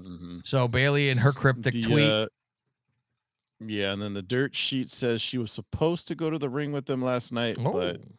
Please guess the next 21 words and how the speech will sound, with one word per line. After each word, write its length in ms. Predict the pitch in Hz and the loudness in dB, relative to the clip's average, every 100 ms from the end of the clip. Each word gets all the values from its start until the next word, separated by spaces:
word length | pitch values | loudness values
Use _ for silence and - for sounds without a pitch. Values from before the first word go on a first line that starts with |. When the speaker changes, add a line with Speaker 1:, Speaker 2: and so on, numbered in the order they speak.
| _ - | _ -12
Speaker 1:
that 160 | 87 78 | -12 -8
was 120 | - | -6
scratched 720 | - - 107 98 - - - - | -6 -4 -2 -2 -4 -8 -10 -12
last 360 | 92 87 - | -10 -10 -12
minute. 340 | 82 82 - - _ _ _ _ _ _ _ _ _ _ _ _ _ _ _ _ - | -10 -10 -12 -18 _ _ _ _ _ _ _ _ _ _ _ _ _ _ _ _ 4
Speaker 2:
But 260 | 190 208 | 6 6
Speaker 1:
That's, 100 | 185 | 6
uh, 40 | 254 | 4
Speaker 2:
why? 260 | 453 - | 4 2
Speaker 1:
the 40 | 147 | 0
Speaker 2:
So 260 | 165 208 196 | 2 4 4
Speaker 1:
rumor 200 | 101 95 | 0 -4
and 100 | - | -6
innuendo, 640 | 107 104 95 95 87 87 | -6 -4 -4 -4 -4 -4
according 460 | 92 - 113 101 95 | -6 -6 -4 -4 -8
to 100 | 165 | -12
the 100 | 80 | -12
dirt 240 | 87 - | -12 -12
sheet. 80 | - | -12
I 80 | 330 | -8
don't 160 | 440 | -6